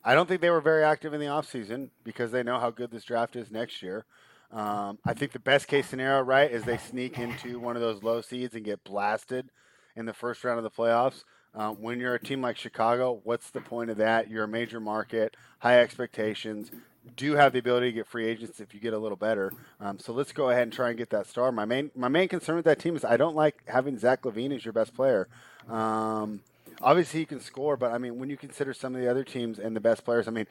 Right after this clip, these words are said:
<laughs> when we did the Pacific Division, I mean, there's so many players that are number twos on those Pacific Division teams that I probably would rather have than Zach LaVine. So I think that's where Chicago is going to struggle. Now,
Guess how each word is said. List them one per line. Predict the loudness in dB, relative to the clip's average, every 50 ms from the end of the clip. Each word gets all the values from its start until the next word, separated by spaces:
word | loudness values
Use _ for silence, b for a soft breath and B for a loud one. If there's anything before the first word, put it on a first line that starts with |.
| b b b
<laughs> | b b b _ _
when | -10 -10 -6 0 4 6
we | 8 8
did | 6 4 2
the | 2 0
Pacific | -2 -2 -6 0 0 0 0 0 -2
Division, | -2 0 2 0 0 0 -2
I | -4
mean, | -4 -2 -4
there's | -4 -6 -8
so | -8 0 4 4 4 4
many | 4 2 0 0
players | 2 4 6 8 8 8 8 4 2 -2 b b b b b -4
that | -2 0
are | 2
number | 2 2 0 -2 -4
twos | -8 -8 -6 -4 -2 -2 -2 -4 -6 -8 -10 -8
on | -6 -4 -4
those | -4 -6 -10
Pacific | -12 -12 -12 -10 -10 -8 -8
Division | -6 -6 -4 -4 -6 -6 -8
teams | -10 -8 -8 -8 -8 -6
that | -6 -6 -2 -2
I | -2
probably | -2 0 2 0 2 2
would | 2 2
rather | 2 2 2 2 0
have | 0 0 0 -2 -2 b b b b b b b
than | -6 -4 -2
Zach | 4 4 4 4 4
LaVine. | 0 -6 -4 -2 -2 -2 -2 -2 -4 -6
So | -4 -2 -2 -4 B B B B
I | B 0
think | 0 2 4
that's | 4 6 6 6 4
where | 2 -4
Chicago | -6 -8 -4 2 4 4 4 4 2
is | -4 -4
going | -6 -8 -6 -6 -6 -8
to | -10 -14 -16
struggle. | -14 -6 0 2 2 2 2 -2 -4
Now, | 2 6 6 6 6 6 4